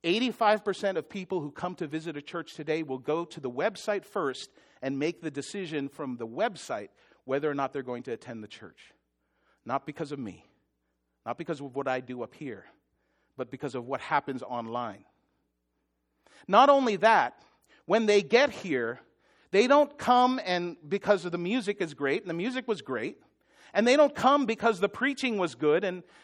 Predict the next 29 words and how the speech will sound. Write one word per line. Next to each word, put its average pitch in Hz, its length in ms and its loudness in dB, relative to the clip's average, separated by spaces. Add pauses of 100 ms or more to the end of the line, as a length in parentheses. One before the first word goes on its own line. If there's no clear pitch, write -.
(100)
you 185 160 -4
can 196 220 -2
make 196 220 -2
your 190 140 0
own 185 180 0
decision 180 480 0
on 139 200 2
that. 139 320 -2 (2000)
Eighty, 277 640 0
uh, 214 80 -4 (100)
no, 170 160 0
I'm 147 160 -4
sorry. 113 320 -4 (840)
Most 202 360 0
people 220 500 0
will 165 140 -4
make 170 280 -2
a 233 40 0
decision 180 540 -8
on 143 220 -6
whether 175 280 2
or 233 120 -4
not 165 260 0
they 156 100 -2
will 139 160 -6
return 185 460 -6
to 214 160 -10
a 208 60 -2
church - 480 -10